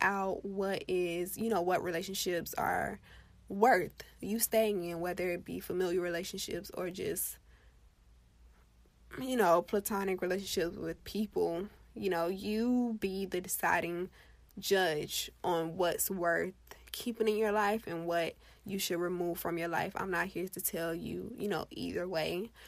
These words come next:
I'm just here to share my experiences with you, and hopefully you can use those things to apply to your personal life going forward, because, say it with me,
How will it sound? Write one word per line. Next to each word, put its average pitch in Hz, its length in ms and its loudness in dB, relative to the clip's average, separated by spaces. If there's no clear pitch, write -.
I'm 185 160 2
just 196 180 0
here 185 180 2
to 185 340 -4
share 180 260 -2
my - 180 -2
experiences 302 720 -4
with - 160 -8
you, 285 180 -2
and 214 160 0
hopefully 220 720 0
you 196 120 -2
can 196 160 2
use 185 260 2
those 165 260 0
things 185 340 -2
to - 200 -6
apply 180 420 -4
to - 160 -8
your 170 100 -2
personal 175 500 -6
life 165 480 -6
going 175 320 -4
forward, 180 600 -4
because, 269 1080 2
say 208 220 0
it 254 100 4
with 233 220 2
me, 208 240 -6